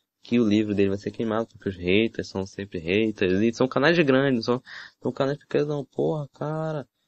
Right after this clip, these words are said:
tô entendendo porra nenhuma, assim. Eu conheci o YouTube muito atrasado, cara.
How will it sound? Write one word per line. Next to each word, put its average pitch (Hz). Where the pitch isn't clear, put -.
tô -
entendendo 143
porra 143
nenhuma, 139
assim. 127
Eu 113
conheci 90
o 85
YouTube 82
muito 101
atrasado, 120
cara. -